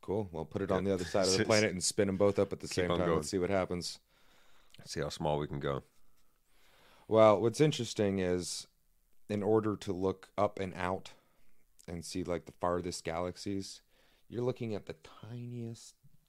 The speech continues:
Speaker 1: speck of degree range. You know, you're not looking at something like this.
Speaker 2: Mm-hmm.
Speaker 1: That, that telescope isn't looking at something like this. It's looking at something freaking tiny.
Speaker 2: Mm-hmm.
Speaker 1: But within that super tiny is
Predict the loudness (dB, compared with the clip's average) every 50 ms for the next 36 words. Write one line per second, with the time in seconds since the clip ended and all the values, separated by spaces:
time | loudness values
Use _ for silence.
0 | _ -20 -16 -16 -16 -16 -6 -2 -2 -2 -2 -2 -6 -10 -6 -6 -8 -6 -4 -2
1 | 0 2 2 2 2 0 0 -4 -6 -12 _ _ _ -20 -20 -20 -20 -16 _ -14
2 | -8 0 0 2 2 2 -2 -6 -8 -10 -8 -8 -6 -6 -6 -6 -6 -6 -6 -6
3 | -8 -8 -6 -8 -8 -6 -8 -10 -10 -8 -10 -10 -10 -10 -12 -14 -14 -14 -16 -20
4 | -20 _ _ -8 -6 -6 -6 -6 -6 -10 -12 -4 -2 -2 -2 -2 -2 -2 -2 -2
5 | -2 0 0 0 0 0 0 -2 -2 -2 -2 -4 -4 -4 -4 -4 -4 -4 -6 -6
6 | -6 -6 -6 -8 -8 -8 -8 -8 -8 -8 -6 -6 -6 -6 -6 -8 -10 -10 -6 -6
7 | -6 -6 -4 -6 -8 -8 -8 -10 -12 -12 -12 -12 -12 -14 -20 -20 -20 -20 _ _
8 | _ _ _ -16 -14 -14 -14 -12 -16 -16 -16 -20 _ _ -20 -20 -18 -18 -16 -16
9 | -16 -18 -20 -20 -20 _ _ -6 -6 -4 -4 -4 -4 -4 -4 -2 -2 -4 -6 -4
10 | -6 -6 -8 -10 -10 -12 -12 -12 -10 -10 -10 -10 -10 -10 -10 -8 -8 -10 -10 -10
11 | -8 -8 -8 -8 -10 -14